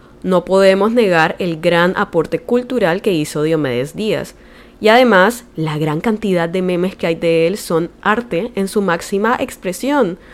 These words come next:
O sea, la frase, "No sé, Ernesto, no sé", ya hace parte de mi vocabulario. Pero así como su música le puede traer felicidad a muchos, su recuerdo puede ser doloroso para otros, como para la familia de Doris Adriana Niño,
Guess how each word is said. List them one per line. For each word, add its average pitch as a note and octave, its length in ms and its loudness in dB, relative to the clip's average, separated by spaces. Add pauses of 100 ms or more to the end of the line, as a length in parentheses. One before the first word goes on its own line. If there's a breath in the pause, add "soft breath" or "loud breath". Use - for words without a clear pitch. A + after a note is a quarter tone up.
(160 loud breath)
O F#3 120 0
sea, F#3+ 380 2
la F#3 180 -2
frase, F#3+ 500 -2
"No G#3 240 0
sé, A3+ 240 0
Ernesto, A3 520 2
no F#3+ 140 -2
sé", G3+ 360 -4 (260)
ya F3 240 -2
hace E3+ 200 -6
parte - 320 -8
de D3 80 -6
mi - 120 -8
vocabulario. - 680 -8 (600)
Pero G3+ 220 2
así G#3 300 -2
como C4+ 280 0
su - 160 -2
música G3+ 720 -2
le F3+ 120 -2
puede E3+ 260 -4
traer F3+ 320 -2
felicidad E3+ 680 -2
a A3 80 -2
muchos, F3+ 560 -4 (200 loud breath)
su - 220 -2
recuerdo B3+ 680 2 (300)
puede F3 240 -2
ser F#3 220 -4
doloroso F#3 520 0
para G3+ 320 0
otros, F3 440 -4 (340 loud breath)
como G3 240 0
para F#3+ 200 2
la F3+ 120 0
familia G3+ 520 0
de F3+ 140 -4
Doris F#3 480 -4
Adriana D3+ 680 -6
Niño, C3 460 -8